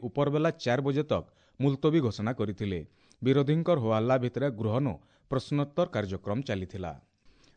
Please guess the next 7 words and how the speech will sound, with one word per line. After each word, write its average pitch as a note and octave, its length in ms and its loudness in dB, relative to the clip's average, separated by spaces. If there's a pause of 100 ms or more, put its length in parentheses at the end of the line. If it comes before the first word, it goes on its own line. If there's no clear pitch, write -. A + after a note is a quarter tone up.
ରାଜ୍ୟ C#3+ 300 6
ଏଛିନକା C#3 500 2
ସାତ A2 380 -4
ହଜାର B2+ 320 0
ଛଅଶହ A#2 480 -4
ପଞ୍ଚଷଠି A2+ 480 -4
ଜଣ D#3 160 -4